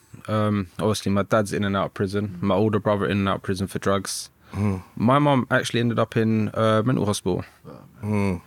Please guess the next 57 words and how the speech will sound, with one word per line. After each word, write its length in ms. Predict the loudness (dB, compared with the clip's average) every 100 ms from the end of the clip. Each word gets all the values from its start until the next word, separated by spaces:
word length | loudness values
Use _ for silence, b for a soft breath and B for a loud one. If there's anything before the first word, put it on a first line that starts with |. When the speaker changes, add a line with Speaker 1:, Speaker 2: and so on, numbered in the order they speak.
| -8
Speaker 1:
Yeah, 300 | -2 0 0
so 240 | -2 0 0
she, 180 | 0 -4
she, 280 | -2 -2 -2
she's 320 | 0 0 2
been 180 | 0 0
in 140 | 2
and 120 | 2
out 120 | 2 0
of 100 | 0
there 180 | 0 2
on 100 | -2
different 280 | -4 -2
medications. 760 | -2 -2 0 0 0 -2 -2 -6 -16 B B B B
She's 300 | -2 0 0
back 280 | 2 2 2
to 100 | 2
normal 300 | 4 4 4
now, 180 | 4 2
thank 300 | 0 -4 -2
God. 280 | -2 -2 -4 -4
Like, 320 | 0 0 0
Speaker 2:
Do 80 | 0
you 40 | 2
Speaker 1:
um, 60 |
Speaker 2:
think 140 | 4 4
that 100 | 2
was 240 | 0 -2
the 100 | -6
cause 200 | 0 4
Speaker 1:
we 40 | 4
Speaker 2:
of 40 | 4
Speaker 1:
was 100 | 2
Speaker 2:
that? 60 |
Speaker 1:
part 200 | 2 4
of 100 | 4 2
that. 300 | 0 -2 -14 _ 0
My 160 | 4 6
mum 220 | 6 6
relied 280 | 6 6 6
Speaker 2:
Mm. 40 |
Speaker 1:
on 80 | 4
us 140 | 2
for 80 | 2
everything. 420 | 4 4 2 0 0
Not 200 | 2 2
for 80 | 2
everything, 460 | 0 0 0 0 0
Speaker 2:
Mm-hmm. 100 | 2
Speaker 1:
but 180 | 2 0 B B B B B B B B _
having 420 | 0 2 4 4 4
that 200 | 2 4
door 200 | 4 4
kicked 240 | 0 0
off 80 | -2
for 120 | 0
me, 480 | 2 4 6 4